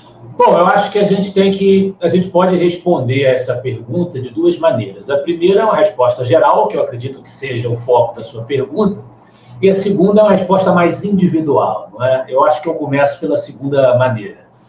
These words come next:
Por que que eu cheguei até o Lacerda? Por que que eu me interessei pelo Lacerda? Desde os tempos do colégio, desde o ensino fundamental,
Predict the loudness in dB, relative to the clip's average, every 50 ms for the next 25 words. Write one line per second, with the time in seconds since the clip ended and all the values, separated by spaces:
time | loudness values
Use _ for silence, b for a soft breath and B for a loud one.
0 | _ _ -12 -8 -6 -6 -6 -2 0 2 4 6 6 6 4 2 -2 -4 -8 -8
1 | -6 -6 -6 -6 -6 -6 -8 -10 -10 -10 -10 -8 -8 -8 -8 -8 -8 -10 -12 -16
2 | -18 -18 -18 -6 -2 0 2 2 2 0 -2 -6 -8 -12 -16 -16 -16 -16 -16 -14
3 | -12 -10 -8 -8 -6 -4 -4 -4 -4 -6 -10 -14 -16 -16 -18 -20 -20 -20 -20 B
4 | B B B B B B B B -4 0 2 2 4 4 2 0 0 2 2 2
5 | 2 0 -2 -4 -4 -8 -12 -8 -4 -4 -2 0 0 0 2 2 4 4 4 4
6 | 2 0 -4 -8 -14 -18 -20 -20 -20 -20 -20 -20 -20 -20 -10 -2 2 4 4 4
7 | 4 4 2 0 -2 -4 -8 -10 -12 -14 -14 -12 -6 -4 -2 -2 -4 -4 -8 -4
8 | 0 2 2 2 2 0 -4 -8